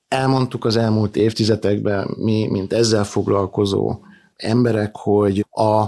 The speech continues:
mi megmérettetésünk mindig január egytől december harmincegyedikéig tart. Az adott évben jó voltál, nem voltál jó, a hozamodon keresztül. Nincs ezzel alapvetően semmi baj, de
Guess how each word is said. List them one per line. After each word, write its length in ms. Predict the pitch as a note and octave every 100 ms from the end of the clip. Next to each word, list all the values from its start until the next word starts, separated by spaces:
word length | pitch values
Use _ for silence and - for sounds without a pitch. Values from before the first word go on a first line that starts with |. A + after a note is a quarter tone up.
| -
mi 160 | D3
megmérettetésünk 1200 | D#3 D3 C3+ C3+ A#2+ A#2+ A2+ - A2 G#2+ - A2+
mindig 500 | A#2+ B2+ A#2 A2 G#2 -
január 440 | B2 B2 A#2+ G#2+
egytől 320 | G2+ - -
december 520 | - G2+ - F#2 A1+
harmincegyedikéig 1200 | G2+ B1 B1 A#1+ - B1+ A#1 - A#2+ - - -
tart. 360 | - E3 D3 - - - -
Az 120 | G#2
adott 340 | C3+ A#2+ A2+ -
évben 360 | A#2+ G#2+ F#2+
jó 240 | G2+ D3+ C#3+
voltál, 480 | A2+ G2+ - G1+ -
nem 260 | G#2 A#2
voltál 400 | A2+ G#2 G#2 F#2+
jó, 220 | F2+ F#2 -
a 80 | F#2
hozamodon 640 | G2 G#2+ F2+ G2 - -
keresztül. 560 | - - - - - - _
Nincs 340 | G#3+ A3+ -
ezzel 340 | - C3+ C#3 C#3
alapvetően 600 | B2+ - A#2 - A#2+ A2+
semmi 400 | - B2+ A#2+ G#2
baj, 360 | G#2 C3+ D#3+ D#3+ - - - - -
de 540 | C3 B2+ C3 C3 C3+